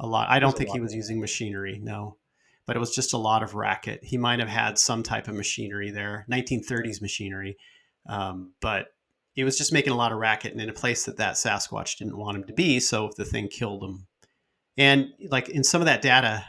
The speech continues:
Speaker 1: um, we do have that this Sasquatch has or had a taste for crunching bones and flesh of humans, but we didn't necessarily get that h-, this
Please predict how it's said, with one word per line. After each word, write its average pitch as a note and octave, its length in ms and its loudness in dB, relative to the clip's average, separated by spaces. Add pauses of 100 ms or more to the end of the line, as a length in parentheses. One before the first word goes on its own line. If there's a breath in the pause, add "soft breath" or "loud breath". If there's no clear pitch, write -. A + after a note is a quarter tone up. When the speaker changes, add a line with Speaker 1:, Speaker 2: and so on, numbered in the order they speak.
(100)
Speaker 1:
um, G#2+ 440 -2 (340 soft breath)
we B2 100 0
do D3 140 6
have C#3 260 8
that G#2+ 120 -6
this - 220 2
Sasquatch - 920 -2 (760)
has E3 840 2
or A#2 120 -2
had A#2+ 640 -4 (460 soft breath)
a A#2+ 80 -4
taste - 600 0
for A2+ 600 0 (420)
crunching C3+ 480 -2
bones C3 500 -4
and A2+ 140 -4
flesh - 640 -4 (540)
of A#2+ 100 -6
humans, E3+ 760 -2 (680)
but C3 340 2
we C#3 80 -2
didn't C#3+ 220 0
necessarily A#2+ 500 -2
get A2 220 -8
that G2+ 160 -8
h-, - 120 -20 (160)
this - 540 -2